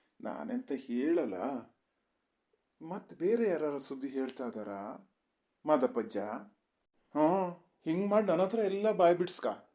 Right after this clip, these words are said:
ನೀನ್ ಮಾತ್ರ ಏನೂ ಹೇಳ್ಬೇಡ. ನೀ ಹೇಳು ಬಿಡು ಮಾರಯ್ಯ, ನಾನ್ ಹೇಳ್ತೀನಿ. ಮೊನ್ನೆ ಅದೇ ನಿಮ್ಮನೆ ಇದಕ್ಕೆ,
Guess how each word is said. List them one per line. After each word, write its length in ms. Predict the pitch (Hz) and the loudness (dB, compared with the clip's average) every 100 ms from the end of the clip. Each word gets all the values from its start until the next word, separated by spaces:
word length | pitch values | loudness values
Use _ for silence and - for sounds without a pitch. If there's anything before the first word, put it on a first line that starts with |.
| - | -6
ನೀನ್ 280 | 156 220 226 | 0 2 4
ಮಾತ್ರ 220 | 220 220 | 2 4
ಏನೂ 260 | 220 196 202 | 4 4 2
ಹೇಳ್ಬೇಡ. 440 | 180 160 139 123 - - _ _ _ _ _ _ _ _ _ _ _ _ - 208 | 2 2 4 0 -2 -10 _ _ _ _ _ _ _ _ _ _ _ _ -2 2
ನೀ 160 | 202 | 2
ಹೇಳು 540 | 190 156 156 170 170 180 | 2 0 2 4 4 2
ಬಿಡು 300 | 147 139 151 | 0 2 2
ಮಾರಯ್ಯ, 420 | 147 131 131 139 | 2 2 2 0
ನಾನ್ 460 | 139 120 120 131 131 | 0 -2 -2 -2 -2
ಹೇಳ್ತೀನಿ. 880 | 127 131 127 123 110 110 101 - _ _ _ - | -2 -2 -4 -4 -2 -2 -4 -10 _ _ _ -12
ಮೊನ್ನೆ 640 | 127 123 117 113 127 151 165 | -8 -6 -4 -4 -2 -4 -4
ಅದೇ 280 | 143 139 143 | -4 -4 -4
ನಿಮ್ಮನೆ 420 | 123 131 147 151 | -4 -2 -4 -2
ಇದಕ್ಕೆ, 500 | 135 131 139 - | -2 -4 -8 -6